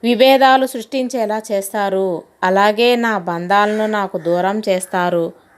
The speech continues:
అలాగే ఈ కష్టాలు, సమస్యలు, దూరం, బాధలు ఇవన్నీ కూడా నా బంధం ద్వారా నేను పొందుతున్నాను అంటే కేవలం కొంతమంది నేను నమ్మినటువంటి వ్యక్తులే. ఎందుకు బాబా?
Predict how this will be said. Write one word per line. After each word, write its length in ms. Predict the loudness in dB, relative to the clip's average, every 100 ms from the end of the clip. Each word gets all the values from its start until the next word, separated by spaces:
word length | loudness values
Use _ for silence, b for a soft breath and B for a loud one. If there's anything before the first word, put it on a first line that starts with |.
| -4
అలాగే 520 | 0 2 2 0 -2
ఈ 240 | -2 -4 -6
కష్టాలు, 720 | -8 -10 -6 -4 -2 -4 -6
సమస్యలు, 800 | -8 -8 -8 -4 -4 -2 -2 -4
దూరం, 640 | -4 -4 -2 -6 -8 -8
బాధలు 600 | -6 -2 -2 -2 -2 -6 B B B -2
ఇవన్నీ 480 | 2 2 2 -2 -4
కూడా 560 | -6 -4 -4 -6 -8 -14 -16
నా 220 | -12 -10
బంధం 540 | -8 -8 -6 -8 -6
ద్వారా 380 | -2 0 0 0
నేను 280 | -2 -4 -6
పొందుతున్నాను 800 | -8 -8 -6 -6 -6 -6 -6 -6
అంటే 520 | -4 0 2 2 -2 b b b b _
కేవలం 640 | 2 4 4 2 0 -6 -16 -12
కొంతమంది 800 | -10 -8 -8 -8 -6 -6 -6 -8 b b -2
నేను 420 | 4 4 4 2
నమ్మినటువంటి 720 | 0 0 0 0 0 0 -2
వ్యక్తులే. 760 | -2 -2 -2 -2 0 2 0 -4 _
ఎందుకు 380 | -8 -6 -4 -2
బాబా? 560 | 2 2 2 0 -2